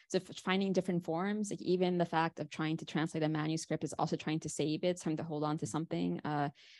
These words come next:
from it going into, like, um, obscurity. So, like,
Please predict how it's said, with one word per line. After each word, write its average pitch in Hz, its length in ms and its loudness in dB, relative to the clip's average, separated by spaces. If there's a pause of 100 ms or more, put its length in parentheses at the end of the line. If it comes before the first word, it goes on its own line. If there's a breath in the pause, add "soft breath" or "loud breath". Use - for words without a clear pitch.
(220 loud breath)
from 160 160 4
it 156 160 4 (140)
going 156 320 6
into, 147 560 0
like, 139 300 -4
um, 135 420 -4 (360)
obscurity. 180 760 2
So, 156 360 6
like, 151 140 0